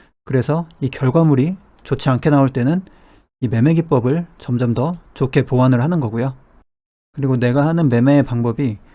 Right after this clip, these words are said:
올바른 방향으로 가고 있는지를 확인하기 위한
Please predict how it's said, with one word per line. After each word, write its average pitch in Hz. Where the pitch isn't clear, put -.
올바른 147
방향으로 131
가고 135
있는지를 127
확인하기 170
위한 151